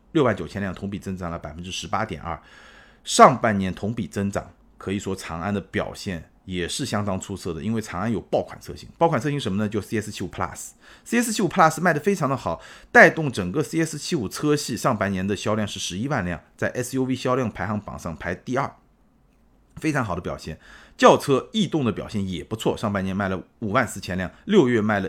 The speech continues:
一万七千辆，居然是占据了六月轿车销量榜的第十，非常难得的这么一个成绩。所以长安是今年上半年自主品牌里面一个亮点，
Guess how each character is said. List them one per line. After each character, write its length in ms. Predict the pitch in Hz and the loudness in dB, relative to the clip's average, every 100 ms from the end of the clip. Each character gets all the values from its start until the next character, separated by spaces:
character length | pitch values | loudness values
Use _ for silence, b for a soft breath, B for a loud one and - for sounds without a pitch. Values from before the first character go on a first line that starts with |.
| - | -4
一 100 | 117 | -4
万 180 | 123 85 | -4 -4
七 160 | - | -10
千 180 | 107 - | -6 -4
辆， 160 | 104 - B B | -4 -6 B B
居 240 | - 196 | -6 2
然 240 | 202 110 110 | 4 6 4
是 360 | 110 - 104 - B B B B B | 0 -2 -4 -6 B B B B B
占 320 | - 151 107 | 6 6 4
据 200 | - 127 | 0 0
了 300 | 104 90 - _ | 2 2 -2 _
六 320 | - 208 131 | 4 6 6
月 180 | 117 113 | 6 2
轿 240 | - 160 | 2 0
车 160 | 123 139 | 2 -2
销 220 | 123 131 | 0 2
量 160 | 131 104 | 2 0
榜 220 | 78 78 | -4 -8
的 100 | 85 | -10
第 180 | - 101 | -6 -4
十， 360 | - - 80 - _ _ _ _ | -4 -6 -8 -12 _ _ _ _
非 300 | - 123 120 | -2 -2 -2
常 260 | - 87 | -6 -6
难 220 | 85 82 | -4 -6
得 180 | 87 80 | -6 -8
的 80 | 80 | -8
这 100 | - | -10
么 80 | 78 | -10
一 60 | |
个 100 | 71 | -10
成 240 | 76 - 73 | -12 -14 -16
绩。 140 | - | -16
所 220 | - - 156 | -8 0 0
以 180 | 135 131 | 0 -2
长 180 | - 120 | 0 4
安 260 | 185 196 | 6 6
是 320 | 196 165 139 107 | 2 -2 -2 -2
今 160 | 127 | -2
年 120 | 123 107 | 0 0
上 200 | 139 104 | 0 0
半 160 | 101 92 | 0 0
年 220 | 85 85 | -2 -6
自 100 | 117 | -6
主 140 | 110 | -6
品 160 | 95 82 | -6 -6
牌 140 | 95 | -6
里 100 | 87 | -6
面 180 | 87 87 | -6 -6
一 80 | 82 | -8
个 140 | - | -6
亮 220 | 90 101 80 | -4 -4 -6
点， 180 | 73 | -12